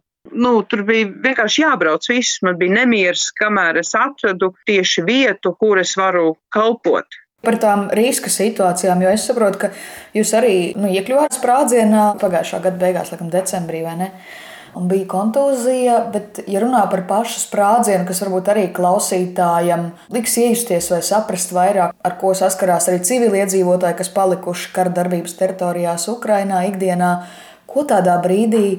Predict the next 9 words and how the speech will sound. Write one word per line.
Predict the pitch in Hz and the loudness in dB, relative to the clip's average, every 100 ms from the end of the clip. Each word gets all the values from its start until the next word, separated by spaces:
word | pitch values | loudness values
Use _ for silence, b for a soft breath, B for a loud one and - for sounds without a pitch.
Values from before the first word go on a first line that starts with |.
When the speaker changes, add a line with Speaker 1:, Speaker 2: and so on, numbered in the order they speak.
| B B B - | B B B -10
Speaker 2:
cilvēks | 202 202 170 - | -4 0 0 0
dzird, | 185 220 220 165 175 | 0 2 2 -2 -2
redz, | 175 196 185 - - - - _ _ - | 2 2 2 -2 -6 -8 -18 _ _ -12
jūt? | 175 185 175 175 175 - | -4 0 0 -2 -8 -12
Ir | - 202 | -4 -4
kaut | - 339 330 | 0 0 2
kāda | 175 175 | 0 0
tāda | 165 165 | 0 0
atmiņa? | - 185 | 0 -6